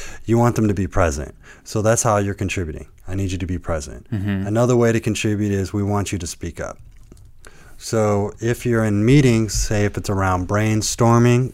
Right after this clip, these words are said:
Speaker 1: some different ideas, you need to speak up and, and contribute your
Speaker 2: Mm-hmm.
Speaker 1: ideas to this brainstorming session. And then, like, some other things can be, like, we want you to, to join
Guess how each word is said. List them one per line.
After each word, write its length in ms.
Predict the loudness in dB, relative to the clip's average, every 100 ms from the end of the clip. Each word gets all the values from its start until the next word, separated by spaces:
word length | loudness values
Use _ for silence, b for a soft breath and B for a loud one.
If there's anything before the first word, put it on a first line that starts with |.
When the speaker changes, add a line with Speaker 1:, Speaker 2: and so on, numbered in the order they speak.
| -10 -8
Speaker 1:
some 220 | -2 -2
different 300 | -2 -2 -2
ideas, 640 | -2 2 4 6 2 -2 -10 B B B B B B
you 180 | 2 6
need 180 | 6 4
to 60 | 0
speak 360 | 0 0 2
up 240 | 2 2 0
and, 240 | -4 -4
and 420 | -4 -2 -2 -4
contribute 920 | -4 -4 -2 4 4 6 4 4 2 -6 -6
your 240 | 0 4
Speaker 2:
Mm-hmm. 60 | 6
Speaker 1:
ideas 560 | 4 4 2 2 2 -2
to 100 | -4
this 200 | -4 -4
brainstorming 840 | -4 -2 -2 -4 -6 -4 -6 -8
session. 520 | -8 -8 -8 -10 -12 -16 B B B B B B B B
And 160 | 2
then, 160 | 4 4
like, 200 | 2 0
some 220 | 2 4
other 180 | 4 2
things 320 | 4 2 2
can 160 | 2 0
be, 240 | 2 4
like, 200 | 4 2
we 100 | 2
want 300 | 4 4 2
you 60 | 0
to, 260 | 2 0 -2 -12 -20 -20 -20 _ -20 _ -10
to 220 | -4 -2
join 640 | -2 0 2 2 0 -4